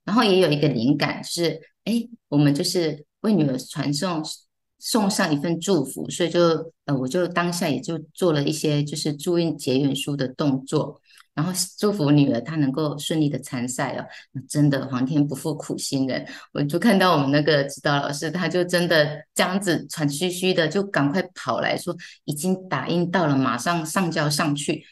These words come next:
然后我女儿就，哎，很顺利的如愿的就进入到考场了哦。那真的这，这个，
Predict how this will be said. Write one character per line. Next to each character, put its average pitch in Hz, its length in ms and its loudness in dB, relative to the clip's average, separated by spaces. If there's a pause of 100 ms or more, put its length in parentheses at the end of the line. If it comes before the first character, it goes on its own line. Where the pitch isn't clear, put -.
(180)
然 143 100 -6
后 170 180 -4
我 147 80 4
女 151 160 4
儿 - 80 -4
就， 160 420 0
哎， 226 180 0
很 165 180 -2
顺 185 200 -2
利 175 60 -2
的 160 100 2
如 135 220 0
愿 170 180 0
的 139 120 0
就 170 160 -2
进 170 320 -2
入 151 140 -4
到 147 160 0
考 139 260 -6
场 - 220 -4 (120)
了 - 120 -12
哦。 - 60 -14 (440)
那 196 420 4 (280)
真 185 180 4
的 170 100 6
这， 196 160 0 (220)
这 202 100 -2
个， 175 160 4